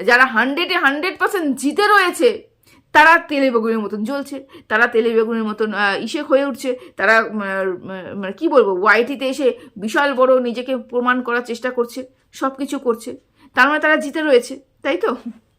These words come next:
আমি বলি কি, এত চিন্তা তোমাদেরকে করতে হবে না।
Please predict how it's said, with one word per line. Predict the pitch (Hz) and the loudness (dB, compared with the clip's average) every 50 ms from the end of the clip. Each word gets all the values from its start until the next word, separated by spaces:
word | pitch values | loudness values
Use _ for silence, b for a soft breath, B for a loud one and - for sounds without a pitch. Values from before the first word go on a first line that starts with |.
| _ _ _ _ _ _ _ _ _ _ - - - b b b b b | _ _ _ _ _ _ _ _ _ _ -20 -20 -20 b b b b b
আমি | 170 202 226 247 | -4 -2 -2 0
বলি | 220 214 220 226 233 | 2 2 2 2 0
কি, | - 349 370 311 214 214 - B B 277 247 B B | -4 -4 -6 -6 -8 -10 -14 B B -20 -20 B B
এত | - 233 277 269 - - | -8 -8 -8 -8 -6 -4
চিন্তা | 339 359 349 - 262 254 262 254 277 285 | -4 -4 -4 -4 -4 -4 -4 -2 -2 -4
তোমাদেরকে | 277 269 247 233 233 226 262 262 269 | -2 -2 -4 -4 -4 -4 -6 -8 -8
করতে | 269 - 196 190 - - 196 | -4 -2 -2 -2 -2 -6 -10
হবে | 170 151 101 123 | -10 -10 -12 -12
না। | 107 80 - - | -14 -14 -18 -20